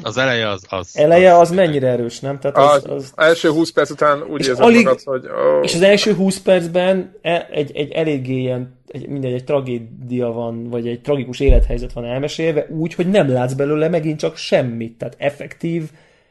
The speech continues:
Speaker 2: pár szó, pár jelzésértékű mondat, néhány
Speaker 3: De
Speaker 2: gondolat.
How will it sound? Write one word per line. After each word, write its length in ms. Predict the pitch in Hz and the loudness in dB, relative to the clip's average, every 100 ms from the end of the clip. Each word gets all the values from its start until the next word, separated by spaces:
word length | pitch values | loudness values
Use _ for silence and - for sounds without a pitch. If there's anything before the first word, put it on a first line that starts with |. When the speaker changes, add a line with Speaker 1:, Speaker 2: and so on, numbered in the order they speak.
| _ _ _ _ | _ _ _ _
Speaker 2:
pár 360 | 190 170 135 131 | -2 0 0 -2
szó, 680 | - - 208 196 175 165 _ | -6 0 2 2 0 -2 _
pár 300 | - 185 160 | 0 2 2
jelzésértékű 960 | 139 147 143 139 135 139 131 131 123 123 | 2 2 2 0 -2 -4 -8 -8 -12 -10
mondat, 880 | 120 131 170 185 170 151 139 131 135 | -6 -2 0 0 2 2 2 2 -4
néhány 580 | 147 151 135 127 117 117 | -6 -4 -4 -4 -6 -8
Speaker 3:
De 580 | 117 _ _ _ _ 131 | -10 _ _ _ _ -6
Speaker 2:
gondolat. 480 | 151 180 160 156 | -2 0 4 4